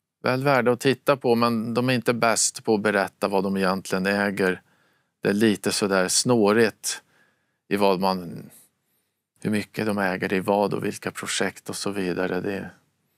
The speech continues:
men tar man det rätt och tittar på deras kassaflöden,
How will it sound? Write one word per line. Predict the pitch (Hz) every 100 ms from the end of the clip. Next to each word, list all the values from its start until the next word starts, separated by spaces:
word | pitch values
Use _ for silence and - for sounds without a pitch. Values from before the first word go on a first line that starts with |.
| _ _ _ _ _ -
men | 202 - 190 90 - _ _ _ _ _ _ _ -
tar | 123 123
man | 123
det | 123
rätt | 117 139 151 -
och | -
tittar | - 120 113
på |
deras | 123 120 -
kassaflöden, | 127 113 - 107 - 120 143 120 101 101